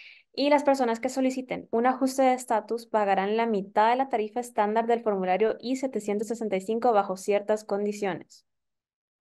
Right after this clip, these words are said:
También los solicitantes de naturalización con ingresos entre el ciento cincuenta por ciento y el cuatrocientos por ciento de las pautas federales de pobreza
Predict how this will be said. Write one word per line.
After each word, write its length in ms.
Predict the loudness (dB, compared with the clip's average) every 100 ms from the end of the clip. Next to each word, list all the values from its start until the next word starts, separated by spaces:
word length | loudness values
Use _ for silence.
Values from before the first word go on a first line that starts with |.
| _ _ _ _ _ _ _ _ _ _
También 260 | 0 4 6
los 100 | 6
solicitantes 500 | 4 4 2 2 0
de 100 | 0
naturalización 840 | 0 -2 -2 -2 -4 -4 -2 -2
con 180 | 0 0
ingresos 420 | 2 2 0 -2 -2
entre 440 | -4 0 0 0
el 160 | 0 -4
ciento 420 | -2 0 2 2
cincuenta 460 | 0 -2 -2 -2 -2
por 120 | -4
ciento 380 | -2 -2 -2 -4
y 140 | -2
el 140 | 0 0
cuatrocientos 680 | 0 0 -2 -4 -4 -4
por 160 | -4 -2
ciento 300 | 0 2 2
de 80 | 2
las 120 | 0
pautas 320 | -2 -2 -4
federales 440 | 0 2 4 2 0
de 80 |
pobreza 540 | 0 2 2 2 0